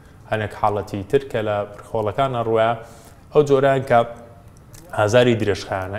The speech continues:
ئێمە بە چەند ڕێگایەکە توانین چارەسەری ئازاری درێژخایان بکەین. یەکێک لە ڕێگەکان بریتیە لە بەکارهێنانی دەرمان. یەکێک لە ڕێگەکانی تر بریتیە بەکارهێنانی چارەسەری سروشتی. یەکێک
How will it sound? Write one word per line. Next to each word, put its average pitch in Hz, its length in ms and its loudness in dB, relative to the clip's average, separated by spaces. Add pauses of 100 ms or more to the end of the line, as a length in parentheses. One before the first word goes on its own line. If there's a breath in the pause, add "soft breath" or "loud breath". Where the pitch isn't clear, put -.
ئێمە 127 260 -2
بە 110 100 -6
چەند 104 200 -8
ڕێگایەکە 131 400 2
توانین 117 280 -6
چارەسەری 110 480 -4
ئازاری 104 340 -4
درێژخایان 107 420 -6
بکەین. - 200 -12 (380 loud breath)
یەکێک - 220 -10
لە 117 100 2
ڕێگەکان 117 320 -2 (100)
بریتیە 110 360 -4
لە 110 80 0 (100)
بەکارهێنانی 113 600 -4
دەرمان. 135 280 0 (840)
یەکێک - 220 -4
لە 101 80 -2
ڕێگەکانی 104 340 -4
تر 107 120 -6
بریتیە 110 300 -4
بەکارهێنانی 107 560 -6
چارەسەری 110 520 -4
سروشتی. - 320 -10 (400 loud breath)
یەکێک - 260 -2